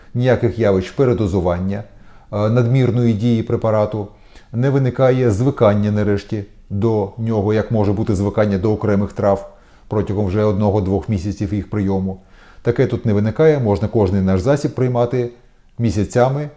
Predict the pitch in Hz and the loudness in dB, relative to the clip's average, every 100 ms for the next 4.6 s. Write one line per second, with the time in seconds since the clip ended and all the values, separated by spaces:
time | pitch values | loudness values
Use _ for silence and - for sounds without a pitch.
0 | - 113 110 95 101 95 92 101 107 120 | -6 -2 0 0 0 0 0 0 2 2
1 | 120 151 156 - - - 110 - 117 110 | 2 -2 -8 -18 -18 -6 -4 -2 -2 -2
2 | 95 104 - 101 113 156 160 - - 139 | 0 0 0 0 2 0 -6 -18 -6 -4
3 | 156 113 92 95 104 127 131 - - 98 | -2 -2 0 0 0 -2 -4 -12 -10 -4
4 | 113 92 80 69 - 80 | -2 -2 -4 -6 -12 -16